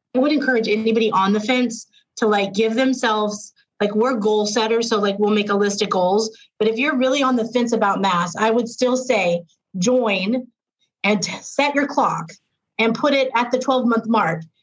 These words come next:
And if you, um, don't think that you're, they're gonna make way more than two students is what I'm trying to say. But 'cause when they get to the end of the twelve month period of starting, and if they haven't had more than two students, then they must not have done one thing you said.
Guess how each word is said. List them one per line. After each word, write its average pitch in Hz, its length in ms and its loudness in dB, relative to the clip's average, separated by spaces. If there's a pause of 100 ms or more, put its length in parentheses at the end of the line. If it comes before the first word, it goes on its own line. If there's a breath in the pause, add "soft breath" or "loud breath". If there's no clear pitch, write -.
(160)
And 226 280 0
if 254 220 0
you, 254 800 0
um, 196 640 0 (600)
don't 262 340 0
think 285 220 0
that 220 240 0
you're, 226 300 0
they're 240 220 0
gonna 320 220 2
make 277 240 0
way 240 160 2
more 226 160 2
than 196 160 0
two 208 140 2
students 165 360 0
is 190 120 -2
what 196 100 2
I'm 190 120 -2
trying 190 260 0
to 170 80 -2
say. 180 220 -2
But 180 180 -6 (260 soft breath)
'cause 233 100 0
when 269 100 4
they 285 100 2
get 302 180 -2
to 339 80 -2
the 277 80 2
end 254 200 2
of 254 60 0
the 220 80 0
twelve 254 380 0
month 233 320 0
period 202 540 0 (340 soft breath)
of 202 140 -2
starting, 220 720 -2
and 214 120 2
if 214 120 -2
they 226 180 2
haven't 233 320 0
had 285 180 2
more 285 160 2
than 285 140 0
two 285 160 -2
students, 285 400 -2 (320 soft breath)
then 233 160 2
they 233 140 2
must 233 260 0
not 214 180 0
have 202 160 -2
done 202 240 2
one 196 180 0
thing 190 200 -2
you 175 80 0
said. - 240 -4